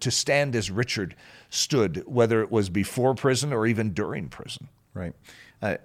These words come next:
Speaker 2: it's interesting, Jesus in John chapter three is talking to Nicodemus, and in verse nineteen he says, "Light has come into the world, and yet men,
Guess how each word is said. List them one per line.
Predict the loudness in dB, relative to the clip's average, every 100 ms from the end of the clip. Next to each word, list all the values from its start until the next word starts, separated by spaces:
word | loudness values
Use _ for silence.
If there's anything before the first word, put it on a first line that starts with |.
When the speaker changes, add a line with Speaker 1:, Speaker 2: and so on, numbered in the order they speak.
| _
Speaker 2:
it's | -2 0
interesting, | 2 0 -2
Jesus | -2 -2 -2 -2 -6 _ -4
in | 0 0
John | 2 0
chapter | 0 -2 -2 -6
three | -8 -10 -6 -4
is | -2
talking | -4 -2
to |
Nicodemus, | -4 -4 -4 -4 -6 -10 _ _ _ _
and | -2 0
in | 2
verse | 2
nineteen | 0 0 0
he | 0
says, | -2 -2
"Light | 0 0
has | 0
come | 0
into | 0
the | 0
world, | 0 -2 -4 -8 _ _ _ _ -4
and | 0 2
yet | 2 2 0
men, | 0 2 2 2 0